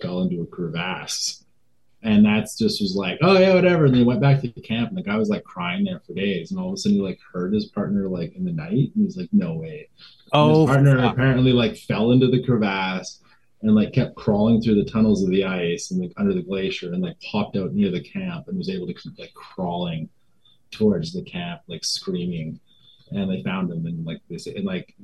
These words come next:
Speaker 1: between them, they're all good, but this is a giant lesson in climbing mountains because, like,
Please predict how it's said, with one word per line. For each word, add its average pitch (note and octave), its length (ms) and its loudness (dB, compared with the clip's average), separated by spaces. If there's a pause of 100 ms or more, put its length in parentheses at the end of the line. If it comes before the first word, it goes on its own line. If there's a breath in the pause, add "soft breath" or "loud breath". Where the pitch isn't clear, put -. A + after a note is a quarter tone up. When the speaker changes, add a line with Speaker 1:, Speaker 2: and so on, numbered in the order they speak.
(260)
Speaker 1:
between C3 460 6
them, A2 260 4
they're A2+ 160 4
all G#2 200 2
good, G#2+ 480 0
but G#2+ 200 -2
this G2+ 180 -2
is G2 80 -4
a F#2+ 100 -2
giant F#2 380 -6
lesson F2 400 -10
in E2+ 80 -6
climbing E2+ 360 -8
mountains E2 440 -8
because, F#2 320 -8
like, F2+ 160 -8